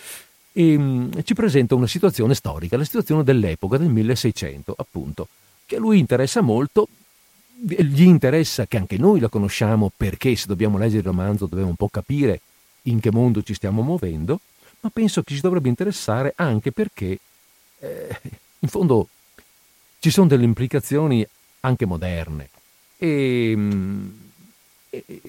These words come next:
ed è quello che tutto sommato eh,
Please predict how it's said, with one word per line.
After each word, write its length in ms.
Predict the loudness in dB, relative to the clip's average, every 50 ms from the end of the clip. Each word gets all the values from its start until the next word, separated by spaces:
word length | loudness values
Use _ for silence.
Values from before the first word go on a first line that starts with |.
| -10
ed 160 | -8 -2 0 0
è 80 | -2 0
quello 380 | 0 0 2 2 2 2 0 0
che 200 | -2 -2 -2 -2
tutto 240 | -4 -6 -4 -4
sommato 800 | -2 0 0 0 0 -2 -4 -6 -8 -8 -8 -6 -6 -6 -8 -10 -14 _ _ _ _ _ _ _ _ _ _ _ _ _ _ _
eh, 160 | -10 -10 -8